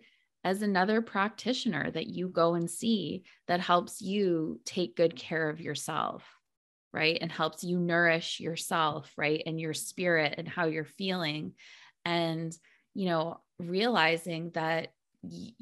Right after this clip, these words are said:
you have the knowledge, right? And that they're, and the participants are benefiting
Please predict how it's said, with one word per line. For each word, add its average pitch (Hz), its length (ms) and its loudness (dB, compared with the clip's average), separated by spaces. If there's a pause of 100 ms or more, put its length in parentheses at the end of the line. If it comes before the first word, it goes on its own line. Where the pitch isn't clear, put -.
you 190 280 0
have 208 300 -2
the 220 100 0
knowledge, 214 800 2 (320)
right? 175 420 2
And 185 220 0
that 180 180 0 (100)
they're, 226 360 2 (100)
and 190 260 -2 (140)
the 202 220 -2
participants 208 640 -2
are 196 120 0
benefiting 165 840 0